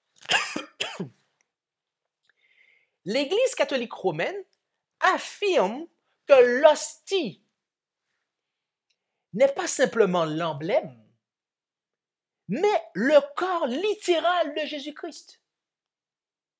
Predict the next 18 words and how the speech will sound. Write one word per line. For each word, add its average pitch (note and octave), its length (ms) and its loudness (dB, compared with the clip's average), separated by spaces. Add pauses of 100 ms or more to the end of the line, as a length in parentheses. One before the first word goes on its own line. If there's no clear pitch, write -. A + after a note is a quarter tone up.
(920)
Voilà D#4+ 300 4
pourquoi D#4 600 0
ils F#3 300 -4
affirment E3+ 640 -2 (1200)
qu'à C4 140 4
chaque - 500 0
messe, - 680 -6 (2250)
le A3 320 8
prêtre - 580 -4
aurait G3+ 280 2
le F#3 140 -2
pouvoir D3+ 720 -2 (160)
de D#3 140 2
faire G#3+ 400 0
descendre D#3 640 -4 (960)
Jésus D3 640 -8 (120)
du C3 220 -14
ciel D3+ 500 -8